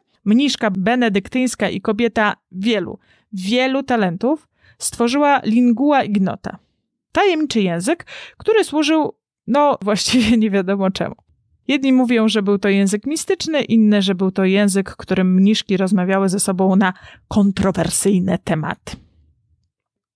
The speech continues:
Kolejny powód <laughs> tworzenia języków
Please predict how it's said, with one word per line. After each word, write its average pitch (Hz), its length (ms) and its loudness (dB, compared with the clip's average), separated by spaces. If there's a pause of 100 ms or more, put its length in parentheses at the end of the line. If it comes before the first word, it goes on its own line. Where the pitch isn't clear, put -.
(280)
Kolejny 247 720 2
powód 214 640 0 (400)
<laughs> - 580 -8
tworzenia 220 360 2
języków 190 640 -2